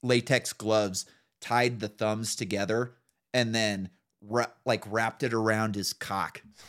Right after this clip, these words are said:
full of fucking tri-tip in each one. So we had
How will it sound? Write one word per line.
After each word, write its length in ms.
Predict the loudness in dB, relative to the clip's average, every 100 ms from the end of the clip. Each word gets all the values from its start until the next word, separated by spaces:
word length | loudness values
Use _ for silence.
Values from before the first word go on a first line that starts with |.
| -20 -20
full 480 | -20 -4 2 4
of 100 | 4
fucking 360 | 2 -2 -2 -4
tri-tip 600 | -4 -4 -4 -6 -8 -10 _
in 140 | -6
each 280 | -4 -6 -6
one. 280 | -6 -6 -8 -10 -6
So 220 | 2 4
we 160 | 4 2
had 320 | 2 0 0